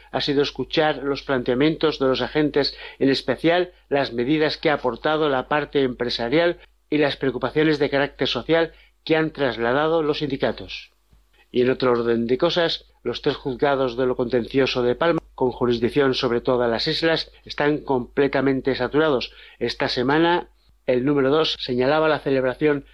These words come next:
de juicios ya para mayo de dos mil veinticinco. La agenda del uno y el tres están igual de colapsadas, a pesar de los sucesivos refuerzos que se han intentado y de que ahora cada uno de estos órganos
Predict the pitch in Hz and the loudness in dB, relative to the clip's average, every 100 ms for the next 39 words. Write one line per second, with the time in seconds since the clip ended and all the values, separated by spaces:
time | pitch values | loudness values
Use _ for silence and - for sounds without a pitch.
0 | _ - 127 - 160 160 165 160 - - | _ -6 -4 0 -2 2 0 0 -4 -6
1 | 156 156 160 139 135 151 151 135 123 131 | -2 0 0 0 2 2 2 2 0 0
2 | 131 127 123 135 156 135 - - - _ | 0 0 -2 -2 0 0 -2 -8 -20 _
3 | - 123 113 156 151 143 135 131 139 139 | -8 -4 -2 0 0 2 2 2 2 2
4 | 131 127 131 123 160 175 - _ - - | 0 0 0 0 2 2 0 _ -16 -6
5 | 160 156 - 127 120 127 156 160 147 131 | -2 -2 -2 -4 -2 0 0 0 -2 -2
6 | 120 - 143 123 117 - _ _ _ - | -4 -2 0 0 -4 -10 _ _ _ -4
7 | 135 131 - 151 143 139 127 135 135 - | -2 -2 0 0 0 -2 -4 -10 -8 -4
8 | 143 131 123 - - 143 - 135 - - | 0 0 -2 -4 0 0 0 -6 -6 -14
9 | - 139 - 160 143 139 131 113 165 175 | -2 -2 0 0 2 0 -2 0 0 2
10 | 196 190 - 127 127 127 139 143 135 143 | 0 -4 -8 -4 -2 0 2 2 0 0
11 | 135 139 139 139 139 - 131 - - 139 | 2 2 0 -2 -2 -6 -8 -8 -2 0
12 | 127 123 131 | 0 -2 -4